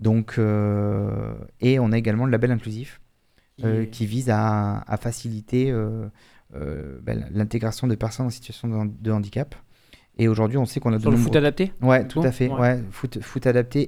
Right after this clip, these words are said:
Speaker 1: et unifié,
Speaker 2: Ouais.
Speaker 1: puisque l'idée, c'est qu'on puisse à terme avoir, euh, des personnes, euh, qui sont, euh, valides,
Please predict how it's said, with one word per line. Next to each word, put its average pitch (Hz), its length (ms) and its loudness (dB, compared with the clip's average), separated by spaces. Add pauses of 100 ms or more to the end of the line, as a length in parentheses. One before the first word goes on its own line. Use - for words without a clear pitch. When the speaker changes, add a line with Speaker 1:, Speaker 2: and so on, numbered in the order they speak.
Speaker 1:
et 135 40 6
unifié, 131 600 0 (140)
Speaker 2:
Ouais. 131 240 0
Speaker 1:
puisque - 220 -6
l'idée, 117 340 4
c'est 127 160 -4
qu'on 120 160 -6
puisse 120 240 -8
à 110 60 0
terme 139 300 0
avoir, 117 440 0
euh, - 20 -4
des 110 120 -4
personnes, 127 360 -4
euh, 110 200 0
qui - 160 -16
sont, 110 260 -6
euh, 107 140 -2
valides, 120 400 0